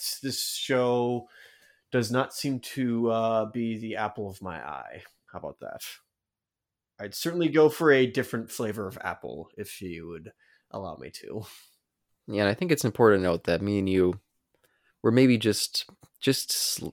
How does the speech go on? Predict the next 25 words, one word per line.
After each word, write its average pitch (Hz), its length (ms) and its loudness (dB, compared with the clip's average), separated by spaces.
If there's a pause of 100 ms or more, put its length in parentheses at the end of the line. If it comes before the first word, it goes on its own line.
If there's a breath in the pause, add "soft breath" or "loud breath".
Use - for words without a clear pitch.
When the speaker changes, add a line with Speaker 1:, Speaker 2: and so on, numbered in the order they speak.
(140)
Speaker 2:
at 120 220 2
the, 101 340 6
the, 95 160 4 (220)
the 101 100 2
tail 127 380 6
end 98 180 2
of - 200 -2
the 67 300 0
target 92 340 2
audience 76 360 -2
for - 160 -10
this - 140 -4
show. - 400 -4 (580)
When 110 160 4
it 123 100 2
came 107 220 2
out, 95 240 4
we 95 100 0
were 90 180 2 (140)
kinda 98 200 -2
just - 580 0
moving 95 360 0
beyond 67 500 -4 (840)
this - 160 -6
stuff. - 600 -6